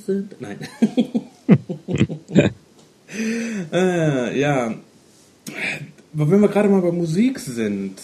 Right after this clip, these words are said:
ihr könnt alle mal hören, bei fünf Minuten dreißig bis, bei, bis fünf Minuten fünfzig,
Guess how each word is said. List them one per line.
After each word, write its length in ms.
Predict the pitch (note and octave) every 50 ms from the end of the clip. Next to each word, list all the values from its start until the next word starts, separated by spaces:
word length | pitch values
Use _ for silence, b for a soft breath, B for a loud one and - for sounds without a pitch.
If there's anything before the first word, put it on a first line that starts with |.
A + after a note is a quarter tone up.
| - - - - -
ihr 100 | C3 D3
könnt 200 | D3+ G3+ G3+ -
alle 180 | D3 F3+ G3 F#3+
mal 160 | F#3+ F#3 F3
hören, 320 | E3+ F#3+ F#3+ E3+ C#3+ B2 A2
bei 140 | A#2+ A#2
fünf 380 | C3 - - G#3 A#3+ A#3+ - -
Minuten 320 | F#3+ F3+ F3+ F#3 - D#3+
dreißig 580 | C#3+ C3 C3+ D#3 G3+ A#3 - - - B2 - -
bis, 160 | - B2+ C3
bei, 180 | - C#3 C3+ C3+
bis 220 | C3 C#3+ D3 C#3+ -
fünf 280 | - G3+ A3+ A3 - -
Minuten 440 | E3+ E3+ E3 E3 E3 - D3+ D3+ -
fünfzig, 1000 | - F#3+ G3 A3 - - - - - - - - - G#2+ F#2 F#2 - - - -